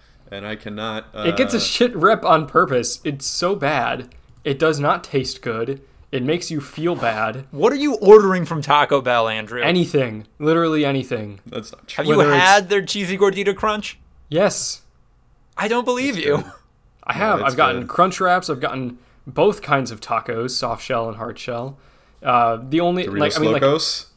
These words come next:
Speaker 3: Come on,
Speaker 2: what?
Speaker 3: man.
Speaker 2: Oh, yeah, no,
Speaker 3: Doritos
Speaker 2: I've got
Speaker 3: Locos.
Speaker 2: Doritos
Speaker 1: Doritos Locos.
Speaker 2: Locos. It's, it's,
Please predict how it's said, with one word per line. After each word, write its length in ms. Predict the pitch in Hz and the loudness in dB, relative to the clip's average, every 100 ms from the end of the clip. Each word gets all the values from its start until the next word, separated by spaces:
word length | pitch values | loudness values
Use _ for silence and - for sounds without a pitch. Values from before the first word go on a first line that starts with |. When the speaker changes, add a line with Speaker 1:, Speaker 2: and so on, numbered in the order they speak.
| - | -8
Speaker 3:
Come 220 | 143 139 | -6 -2
on, 200 | 139 147 | -2 2
Speaker 2:
what? 140 | 143 | 2
Speaker 3:
man. 280 | 143 143 143 143 | 2 -2 0 2
Speaker 2:
Oh, 60 | |
yeah, 100 | 170 | 4
no, 120 | 196 185 | 6 6
Speaker 3:
Doritos 40 | |
Speaker 2:
I've 120 | 143 | 6
got 200 | 160 170 160 | 6 4 6
Speaker 3:
Locos. 60 | |
Speaker 2:
Doritos 140 | 156 170 156 | 4 4 2
Speaker 1:
Doritos 40 | |
Locos. 220 | - 165 147 | 2 2 2
Speaker 2:
Locos. 300 | 117 107 - | -2 -4 -4
It's, 260 | 151 143 - - | -6 -6 -12 -12
it's, 300 | - 151 - | -6 -4 -4